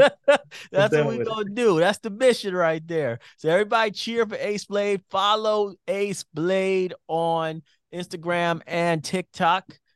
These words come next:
Speaker 1: All right. He needs you as loyal followers. Don't just, don't just follow him and then disappear. Hit that like button, man. You know these apps hate us. So you gotta hit that like button every so often just to remind them that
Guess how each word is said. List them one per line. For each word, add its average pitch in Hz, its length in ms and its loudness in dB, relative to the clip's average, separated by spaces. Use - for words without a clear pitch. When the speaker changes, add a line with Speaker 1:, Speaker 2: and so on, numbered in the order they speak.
Speaker 1:
All 131 100 0
right. 143 300 2
He 151 180 -6
needs 170 480 -6
you 180 140 0
as 135 160 -2
loyal 170 240 0
followers. 180 500 0
Don't 156 240 -4
just, 160 180 -8
don't 170 180 0
just 175 240 -4
follow 170 340 4
him 156 100 0
and 147 60 -2
then 143 120 -2
disappear. 156 520 0
Hit 185 200 -2
that 175 180 4
like 196 260 2
button, 139 320 0
man. 147 260 -2
You 196 100 -4
know 190 200 2
these 175 300 -6
apps 156 280 0
hate 185 240 2
us. - 400 0
So - 80 -8
you 156 180 -4
gotta 190 200 4
hit 190 140 -2
that 180 180 2
like 196 200 2
button 170 260 0
every 202 380 0
so 214 280 -4
often 202 420 0
just 190 280 -4
to 196 80 -2
remind 180 540 0
them 156 220 -2
that 143 200 -4